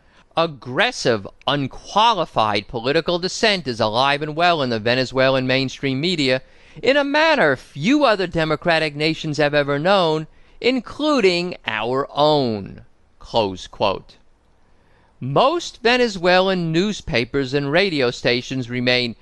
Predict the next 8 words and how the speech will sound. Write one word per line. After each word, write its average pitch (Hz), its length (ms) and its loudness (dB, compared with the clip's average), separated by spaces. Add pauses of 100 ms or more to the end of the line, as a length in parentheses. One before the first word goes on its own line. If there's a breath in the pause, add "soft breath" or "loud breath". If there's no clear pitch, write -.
(140)
virulently 143 880 0
anti-Chavez. 160 1400 -2 (680 soft breath)
Would 160 420 4
that 120 200 0
we 127 160 -6
had 120 200 -2
such - 220 -4
aggressive 117 640 -2